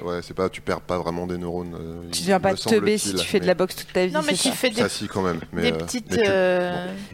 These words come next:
Speaker 1: bon, non, ne soyons
Speaker 2: T'as
Speaker 1: pas
Speaker 2: un pet au, au
Speaker 3: des petits
Speaker 2: casque.
Speaker 3: traumas, quoi,
Speaker 1: Mais
Speaker 3: tu
Speaker 1: par
Speaker 3: fais
Speaker 1: contre,
Speaker 3: des
Speaker 1: il y a, il y avait une étude, euh, vraiment qui avait été menée par un médecin américain sur les joueurs de foot U S,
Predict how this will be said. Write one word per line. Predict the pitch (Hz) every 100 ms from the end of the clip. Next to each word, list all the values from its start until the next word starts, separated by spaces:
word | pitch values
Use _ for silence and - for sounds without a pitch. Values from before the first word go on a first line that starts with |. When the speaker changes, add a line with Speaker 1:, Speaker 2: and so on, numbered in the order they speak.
| -
Speaker 1:
bon, |
non, | 85
ne | 85
soyons | - 85 80
Speaker 2:
T'as | 185
Speaker 1:
pas |
Speaker 2:
un | 175
pet | 185 185
au, |
au |
Speaker 3:
des | 175 175
petits | 175
Speaker 2:
casque. | 196 - -
Speaker 3:
traumas, | - 269 330 359
quoi, | 277
Speaker 1:
Mais | 240
Speaker 3:
tu | 196
Speaker 1:
par | 104
Speaker 3:
fais | -
Speaker 1:
contre, | 117
Speaker 3:
des | 107
Speaker 1:
il |
y | 101
a, |
il | 101
y |
avait | 95
une | 104 98
étude, | 98 - 107
euh, | 92 87 85
vraiment | 85 87 107
qui | 110
avait | 98
été | 87 90
menée | 87 90
par | 85
un | 85
médecin | 87 101
américain | 95 92 92 104
sur | 92
les | 87
joueurs | 80 - 104 101
de | 92
foot | - 76 -
U | 98
S, | 101 -